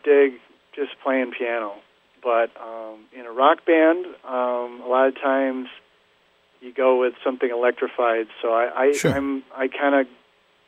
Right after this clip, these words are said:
Speaker 1: lean towards some of the vintage keyboard sounds,
Speaker 2: Mm-hmm.
Speaker 1: Wurlitzer and Rhodes,
Speaker 2: Right.
Speaker 1: some organ. Haven't really got too heavy into the synthesized stuff.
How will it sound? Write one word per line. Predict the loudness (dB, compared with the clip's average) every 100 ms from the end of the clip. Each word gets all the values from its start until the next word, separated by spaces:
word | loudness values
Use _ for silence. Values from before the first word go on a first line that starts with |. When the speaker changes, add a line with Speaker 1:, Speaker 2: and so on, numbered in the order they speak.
| _ _ _ _
Speaker 1:
lean | -2 0 -2
towards | 2 4 4 2
some | -4 -2
of |
the | -4
vintage | 0 0 2 -2 -2 -8 -10 -14
keyboard | -12 -2 0 0 -2
sounds, | -2 0 -2 -6 -20 _ -8
Speaker 2:
Mm-hmm. | -6 -4 0 4
Speaker 1:
Wurlitzer | 6 6 2 0 0
and | 0 -2
Rhodes, | 2 4 2 -2 -8 -2
Speaker 2:
Right. | -2 -2 -8 _ _ _ _ 0
Speaker 1:
some | 0 2
organ. | 2 4 4 0 -4 -14 _ _ _ _ _ _ _ _ 4
Haven't | 6 6
really | 4 4 8
got | 6 6
too | 0 4
heavy | 4 6
into | 2 2
the | -2
synthesized | -6 -6 -2 0 0 -2 -6
stuff. | -6